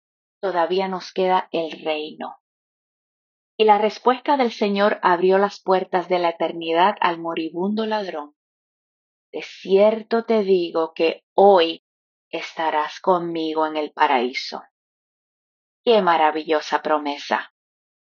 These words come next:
El ladrón, el delincuente, el que cometía faltas y delitos graves e insultaba al Señor estará en el paraíso.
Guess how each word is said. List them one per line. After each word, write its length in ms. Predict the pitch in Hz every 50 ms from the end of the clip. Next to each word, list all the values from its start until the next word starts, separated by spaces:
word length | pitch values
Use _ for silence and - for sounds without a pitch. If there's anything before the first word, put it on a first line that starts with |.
| _ _ _ _ _ _ _ _
El 220 | 175 185 180 170
ladrón, 680 | 175 175 165 160 170 160 170 185 214 247 277 302 - _ _ _ _ _ _ _ _ _ _ _ _ _
el 180 | - 147 151 143
delincuente, 1080 | 160 156 151 151 151 - _ _ - 202 226 254 269 277 277 - 320 339 - - _ _ _ _ _ _ _ _ _ _ _ _ _ _ _ -
el 260 | 180 - 190 185 185
que 180 | - 196 190 -
cometía 640 | 202 196 196 196 196 190 196 247 254 285 294 277
faltas 680 | - - - 214 208 208 226 233 233 262 254 240 - 226
y 80 | 208
delitos 580 | 185 185 180 175 175 185 - 226 220 208 - - -
graves 560 | 185 180 180 185 190 196 202 202 196 - 190
e 20 |
insultaba 760 | 180 180 175 - - 175 170 170 - - - 175 180 190 196
al 100 | 196 190
Señor 640 | 185 - - 180 175 175 170 170 180 185 202 208 - -
estará 720 | - 165 - - - - 165 160 160 160 170 180 196 -
en 240 | _ 185 180 175 170
el 280 | 165 165 165 165 - - _
paraíso. 880 | - 170 165 165 160 156 - - - - - - - - - - _